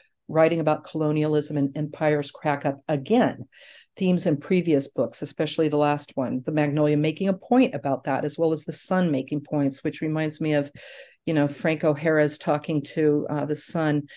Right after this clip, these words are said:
talking with the sun at Fire Isle-, Island. "Hey, I've been trying to wake you up for fifteen minutes. Don't be so rude. You're only the second poet I've ever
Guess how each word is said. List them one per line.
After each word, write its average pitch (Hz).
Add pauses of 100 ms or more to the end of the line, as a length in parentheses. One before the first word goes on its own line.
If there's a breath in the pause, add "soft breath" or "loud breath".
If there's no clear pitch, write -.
(920 loud breath)
talking 170
with 151
the 165
sun 160
at 151
Fire 151
Isle-, 160
Island. 151
"Hey, 233
I've 143
been 139
trying 190
to 180
wake 185
you 214
up 208
for 185
fifteen 214
minutes. 196
Don't 170
be 175
so 175
rude. 175
You're 143
only 160
the 156
second 160
poet 160
I've 147
ever 151